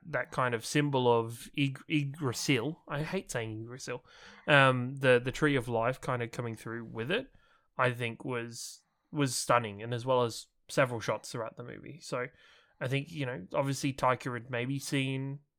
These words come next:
Sin City a couple too many times and, and that kind of grayscale movie and decided, "I wanna do that in a, in a pu-, at least a portion of a movie." Um, and of course, it's been done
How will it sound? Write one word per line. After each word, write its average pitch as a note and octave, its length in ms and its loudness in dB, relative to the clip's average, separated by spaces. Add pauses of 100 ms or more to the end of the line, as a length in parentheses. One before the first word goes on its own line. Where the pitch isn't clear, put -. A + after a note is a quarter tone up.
(340)
Sin C#3 280 -2
City C3 400 -4
a C3+ 60 -4
couple D3+ 460 -4
too D3+ 140 0
many D3+ 220 -2
times D3 560 0
and, B2 140 -6
and C3+ 120 -2
that B2+ 160 -2
kind B2+ 200 -2
of B2 100 -6
grayscale B2+ 480 2
movie C#3 340 2
and C3+ 80 -2
decided, B2+ 440 0 (360)
"I F#3 220 12
wanna E3+ 220 10
do C#3+ 160 8
that D3 320 10
in D3 180 2
a, C3 120 6 (120)
in C3+ 100 0
a B2+ 180 2 (180)
pu-, D#3 260 4 (220)
at F#3+ 60 4
least F3+ 260 4
a D3+ 40 2
portion E3+ 400 2
of G3 120 -2
a G3 60 -6
movie." G3 420 -6 (420)
Um, B2 300 4
and C#3+ 100 2
of C#3+ 100 4
course, D#3 220 6
it's C#3+ 140 -6
been A#2+ 160 -4
done A2 240 -2